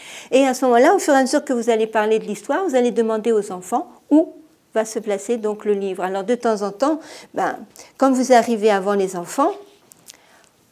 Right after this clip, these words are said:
un jour vous en retirez beaucoup, ou, euh, l'Ancien ou le Nouveau Testament, et puis vous demandez aux enfants, eh bien, remettez-moi les livres, euh, dans, euh, au fur et à mesure. Vous comprenez, nos enfants sont dans un monde visuel.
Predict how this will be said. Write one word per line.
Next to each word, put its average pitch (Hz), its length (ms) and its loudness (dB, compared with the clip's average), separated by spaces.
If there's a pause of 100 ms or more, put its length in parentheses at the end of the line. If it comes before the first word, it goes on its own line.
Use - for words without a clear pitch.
(220)
un 202 160 -4
jour 240 240 -2
vous 214 180 -10
en 196 80 -8
retirez 196 420 -8
beaucoup, 185 360 -12 (1120)
ou, 190 300 -10
euh, 175 480 -12 (400)
l'Ancien 190 520 -10
ou 226 100 -4
le 190 60 -6
Nouveau 185 220 -6
Testament, 190 520 -10
et 240 80 -8
puis 247 140 -6
vous 220 120 -4
demandez 202 380 -4
aux 214 180 -2
enfants, 175 380 -8 (360)
eh 214 100 -4
bien, 214 220 -4
remettez-moi 226 600 -4
les 196 140 -4
livres, 240 400 -8 (320)
euh, 185 400 -8
dans, 196 320 -10
euh, 170 340 -10
au 214 100 -4
fur 208 220 -6
et 208 40 -8
à 208 40 -6
mesure. 190 320 -10 (300)
Vous 214 60 -8
comprenez, 285 460 4
nos 262 300 2
enfants 269 240 0
sont 285 160 -2
dans 214 200 -4
un 233 80 -2
monde 240 260 -2
visuel. 190 720 -4